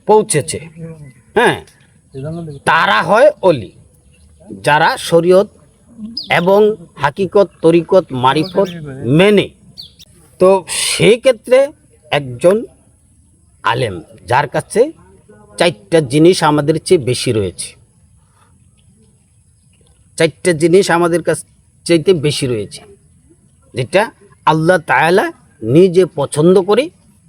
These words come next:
তাদেরকে দিয়েছে। আর আপনার যে দশটা লক্ষণ তাদের ভিতরে রয়েছে, তারা তেরোটা ক্লাস পড়াশোনা করেছে, খোজদারদম থেকে বাকাবিল্লা পর্যন্ত,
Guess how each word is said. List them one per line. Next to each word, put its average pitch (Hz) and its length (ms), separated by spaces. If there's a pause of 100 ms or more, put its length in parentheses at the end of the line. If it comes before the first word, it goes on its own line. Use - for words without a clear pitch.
(120)
তাদেরকে 143 420
দিয়েছে। 170 520 (1500)
আর 127 260 (640)
আপনার 147 440 (760)
যে 123 220
দশটা 160 420
লক্ষণ 165 560
তাদের 147 320
ভিতরে 104 340
রয়েছে, 85 400 (2250)
তারা 151 200
তেরোটা 180 420
ক্লাস 143 460
পড়াশোনা 151 500
করেছে, 90 400 (920)
খোজদারদম 160 640
থেকে 160 240
বাকাবিল্লা 123 600
পর্যন্ত, 90 540